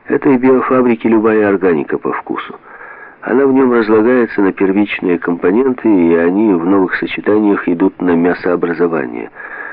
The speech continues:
Он отечески похлопал по шару, на кафель просыпалась горка пыли. «Что это за гадость из него летит?» полюбопытствовал Джур.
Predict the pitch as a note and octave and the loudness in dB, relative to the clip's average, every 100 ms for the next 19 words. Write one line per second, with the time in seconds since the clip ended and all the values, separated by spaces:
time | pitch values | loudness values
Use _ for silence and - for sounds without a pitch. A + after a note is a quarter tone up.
0 | - - D#2+ E2 G2+ - - - F2+ - | -10 -2 -2 0 -2 -2 -10 -6 -8 -4
1 | D#2+ - E2+ - D2+ - D2 - G#2 A#2 | -4 -2 -2 -2 -6 -4 -4 -2 -2 -2
2 | A2+ - _ - D2+ - F#2 - F#2+ - | -6 -12 _ -6 -4 -2 -6 -4 -8 -10
3 | - - - - C2 - - - F2 C#2+ | -20 -20 -20 -6 -6 -4 -6 -2 -4 -2
4 | C#2+ C#2 - - C2+ A1 - - - - | -4 -4 -6 -4 -6 -6 -10 -18 -20 -20
5 | - _ _ _ _ _ - - - - | -20 _ _ _ _ _ -20 -20 -16 -12
6 | A#1+ - - - - - F2 G2 - G#2 | -10 -10 -6 -4 -4 -4 -6 -6 -2 -2
7 | G#2 C2 A1+ - - C2+ E2 E2 E2 E2+ | 0 -4 -6 -10 -10 -6 -2 0 0 -2
8 | C2+ - - - - - - - D#2+ D#2+ | -8 -8 -16 -16 -14 -16 -18 -2 0 2
9 | D#2 - G#2 - G#2 G2 F#2 C2 A1 | 0 0 -4 -2 2 2 2 -4 -4